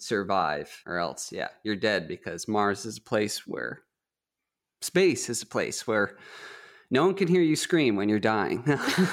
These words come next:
Yeah. So, Matt, let me get this straight. You liked it? Um, my journey <laughs> begins with, yeah, no. The,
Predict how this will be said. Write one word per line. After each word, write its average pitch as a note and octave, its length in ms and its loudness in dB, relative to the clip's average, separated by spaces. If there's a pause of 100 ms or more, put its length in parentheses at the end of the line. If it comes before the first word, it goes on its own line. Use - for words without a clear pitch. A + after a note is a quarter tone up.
(880)
Yeah. C3 280 2 (500)
So, G#3+ 300 2
Matt, G3 340 2
let F#3 140 2
me G#3 80 0
get G3+ 160 0
this D#3+ 100 0
straight. - 320 2
You A2+ 100 4
liked D3+ 360 2
it? A#3 180 4 (440)
Um, F#3 420 2
my G#3+ 260 2
journey E3 800 4
<laughs> - 40 -12
begins D#3+ 760 2 (220)
with, D3 360 2 (120)
yeah, D#3 360 4
no. A#2+ 400 2
The, D#3+ 200 2